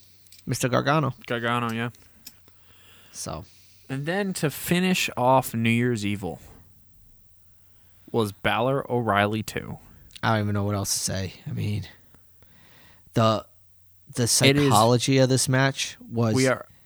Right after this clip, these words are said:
Speaker 2: eleven
Speaker 1: incredible.
Speaker 2: days into twenty twenty-one, and there is already a match of the year candidate.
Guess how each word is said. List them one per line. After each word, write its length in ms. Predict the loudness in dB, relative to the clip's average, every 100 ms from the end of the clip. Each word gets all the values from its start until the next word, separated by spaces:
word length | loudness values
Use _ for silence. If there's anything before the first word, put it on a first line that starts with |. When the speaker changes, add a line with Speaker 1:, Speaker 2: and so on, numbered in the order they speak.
| _ _ -4
Speaker 2:
eleven 600 | -2 2 0 2 0 4
Speaker 1:
incredible. 680 | 2 4 2 2 2 -2 -8
Speaker 2:
days 80 | -16 _ _ _ _ 0
into 280 | 0 0
twenty 380 | -4 -2 -2 -2
twenty-one, 560 | 0 -2 -2 -4 -10 -16 _ _ -20 _ -20 -20 _ _
and 160 | 2 4
there 140 | 4
is 120 | 4 4
already 420 | 6 6 4 4
a 80 | 2
match 280 | 2 0 -2
of 100 | -2
the 80 | 0
year 260 | 0 -2
candidate. 540 | -6 -8 -6 -6 -8